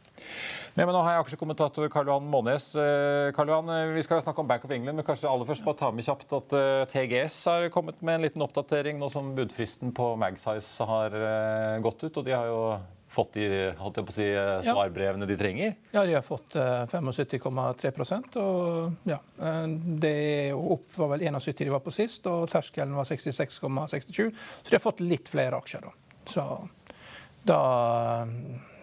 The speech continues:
Speaker 2: og de er fornøyd med det, og da vil jo de gjøre de grep de kan som en eier som har mer enn to tredjedels flertall.
Speaker 1: Ja. Så da går det i boks. Enkelt
Speaker 2: Ja,
Speaker 1: og greit.
Speaker 2: jo, men det er klart du får ikke kontantstrømmen før du har, eh,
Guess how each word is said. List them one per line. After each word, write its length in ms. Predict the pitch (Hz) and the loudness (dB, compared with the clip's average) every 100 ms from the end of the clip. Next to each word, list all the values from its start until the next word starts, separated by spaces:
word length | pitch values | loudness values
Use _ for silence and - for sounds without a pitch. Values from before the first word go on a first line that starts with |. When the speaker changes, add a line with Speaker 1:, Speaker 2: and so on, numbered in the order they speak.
| - - - | -20 -18 -2
Speaker 2:
og 140 | 220 | 2
de 80 | 208 | 4
er 40 | 202 | 4
fornøyd 280 | 190 185 | 2 2
med 140 | 170 175 | 2 0
det, 160 | 247 | 2
og 260 | 262 226 226 | 0 0 -2
da 100 | 220 | 0
vil 160 | 202 185 | 0 0
jo 120 | 156 | 0
de 180 | 143 143 | 0 2
gjøre 240 | 147 139 | 2 0
de 120 | 131 | -2
grep 340 | 131 139 123 - | 0 0 0 -2
de 140 | 139 | -6
kan 280 | - 135 117 | 2 2 2
som 420 | - - 131 117 - - - - - | -4 -4 -2 -4 -8 -16 -20 -8 2
en 160 | 233 | 2
eier 320 | 175 151 143 | 2 2 0
som 160 | 117 135 | 0 -2
har 140 | 120 | -2
mer 180 | 120 120 | 0 0
enn 80 | 117 | -2
to 120 | 113 127 | -4 -4
tredjedels 480 | 135 123 123 123 | -2 -2 -2 -4
flertall. 380 | - 127 - - - - - | -4 -4 -4 -8 -12 -20 -4
Speaker 1:
Ja. 100 | 127 - - _ - - | -4 -4 -16 _ -20 -18
Så 80 | - | -6
da 120 | 92 | -2
går 140 | 87 82 | 0 0
det 120 | 80 | -2
i 40 | 82 | -4
boks. 260 | - - - - - - | -10 -14 -16 -18 -16 -6
Enkelt 140 | 104 | 0
Speaker 2:
Ja, 160 | 185 196 | 4 6
Speaker 1:
og 200 | 214 226 | 4 2
greit. 80 | 214 | 2
Speaker 2:
jo, 240 | 208 247 | 2 2
men 180 | 220 180 | 2 2
det 120 | 180 | 2
er 80 | 202 | 0
klart 100 | 185 | -2
du 60 | 170 | -2
får 140 | 220 | -2
ikke 240 | - - 131 | -2 -6 2
kontantstrømmen 580 | 220 226 - 143 135 | 2 2 -2 -2 -2
før 180 | 131 156 | 0 -2
du 100 | 131 | 0
har, 360 | 123 123 123 127 | 0 2 2 0
eh, 180 | 131 | 0